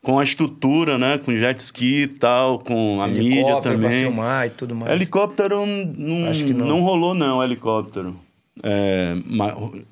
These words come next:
Speaker 1: mas o helicóptero rondava. No Suez gigantesco, pra, quando a galera fazia toin. E talvez em algumas sessões pode ter ti-, pode ter tido helicóptero, sim, mas, mas nessas primeiras, nessa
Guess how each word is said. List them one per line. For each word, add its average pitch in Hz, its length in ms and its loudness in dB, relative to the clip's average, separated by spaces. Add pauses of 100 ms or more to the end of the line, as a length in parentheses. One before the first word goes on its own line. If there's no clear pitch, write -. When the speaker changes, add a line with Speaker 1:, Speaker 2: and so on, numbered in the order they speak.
(160)
Speaker 1:
mas 117 180 0
o 135 40 6
helicóptero 151 520 2
rondava. 151 420 2
No 127 140 2
Suez 135 300 0
gigantesco, 135 600 0
pra, 113 220 0
quando 120 160 -2
a 120 40 2
galera 120 220 4
fazia 117 280 0
toin. 123 600 0 (1300)
E 139 100 0
talvez 180 420 4
em 233 40 2
algumas 233 360 2
sessões 196 460 0
pode 202 200 2
ter 190 160 0
ti-, 160 200 0 (120)
pode 147 280 2
ter 139 200 0
tido 139 240 0
helicóptero, 120 720 0
sim, 110 300 -2
mas, 101 640 0 (420)
mas 117 260 2
nessas 143 320 0
primeiras, 135 360 2
nessa 143 260 0